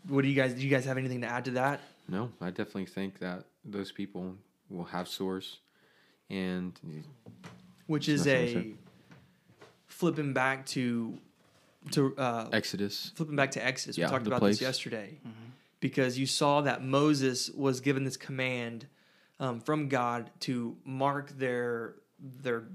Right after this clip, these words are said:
Speaker 1: doorway, their entryway
Speaker 3: With the blood.
Speaker 1: with the blood of the Lamb. That way, none of these plagues would hurt them. That way,
Speaker 2: Mm-hmm.
Speaker 1: death would,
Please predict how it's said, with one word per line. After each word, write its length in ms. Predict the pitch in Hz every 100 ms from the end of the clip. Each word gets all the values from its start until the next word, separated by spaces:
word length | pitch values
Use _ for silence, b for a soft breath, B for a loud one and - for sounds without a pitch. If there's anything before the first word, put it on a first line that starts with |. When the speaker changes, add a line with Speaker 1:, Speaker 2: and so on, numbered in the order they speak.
| 143
Speaker 1:
doorway, 640 | 135 143 139 123 110 107 - -
their 120 | 120
entryway 540 | 143 143 131 117 110 -
Speaker 3:
With 100 | -
the 80 | 110
blood. 340 | 107 104 110
Speaker 1:
with 100 | 147
the 60 | 139
blood 200 | 135 131
of 60 |
the 60 | 127
Lamb. 300 | 123 110 95 - b b b b b b -
That 260 | 127 123
way, 400 | 127 117 117 180 -
none 260 | 131 139
of 60 | 143
these 160 | 139
plagues 540 | 135 - 139 123 120 - -
would 160 | 131 117
hurt 300 | 139 131 131
them. 200 | 110 117
That 180 | 120
way, 280 | 131 120 117 -
Speaker 2:
Mm-hmm. 260 | 107 90 127
Speaker 1:
death 340 | 143 143 143
would, 300 | 135 127 120